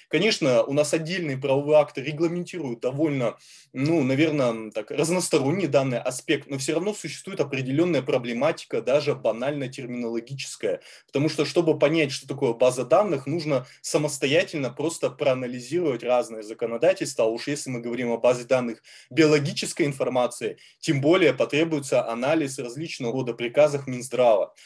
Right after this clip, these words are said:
Потому что у нас нету даже такого четкого понимания, а биометрические данные, куда их отнести, являются ли биоправа человека действительно современными правами человека, обладаем ли мы ими с вами,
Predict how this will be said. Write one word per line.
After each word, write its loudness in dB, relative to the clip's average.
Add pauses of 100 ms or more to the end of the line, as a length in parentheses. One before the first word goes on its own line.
(140)
Потому 0
что 0
у 4
нас 0
нету -2
даже -2
такого -4
четкого -2
понимания, -2
а -6
биометрические -6
данные, 2
куда 0
их -2
отнести, -8 (340)
являются 4
ли 0
биоправа 4
человека -2
действительно -6
современными 0
правами 2
человека, -2
обладаем 0
ли -6
мы -6
ими -8
с -10
вами, -2